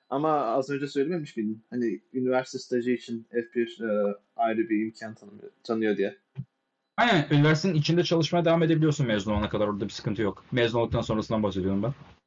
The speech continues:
Speaker 1: Ha, onu diyorum ben de işte.
Speaker 2: Hı. Mezun olduktan sonra üniversite içinde çalışmanı müsaade etmiyor.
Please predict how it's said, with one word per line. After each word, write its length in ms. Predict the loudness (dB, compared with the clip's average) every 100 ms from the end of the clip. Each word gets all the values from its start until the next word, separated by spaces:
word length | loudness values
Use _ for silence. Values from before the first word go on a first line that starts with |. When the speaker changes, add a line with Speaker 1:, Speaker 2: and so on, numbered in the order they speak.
| _
Speaker 1:
Ha, 120 | -4
onu 200 | -2 -2
diyorum 240 | -2 -2 -4
ben 160 | -4
de 60 | -4
işte. 260 | -6 -10 -14 _ -2
Speaker 2:
Hı. 60 | -2 -6 _ _ _ _ _ -2
Mezun 360 | 2 4 6 6
olduktan 300 | 4 4 2
sonra 380 | 4 4 6 6
üniversite 380 | 6 6 4 2
içinde 220 | 2 2
çalışmanı 360 | 2 2 2
müsaade 340 | 4 4 0 0
etmiyor. 240 | -2 -4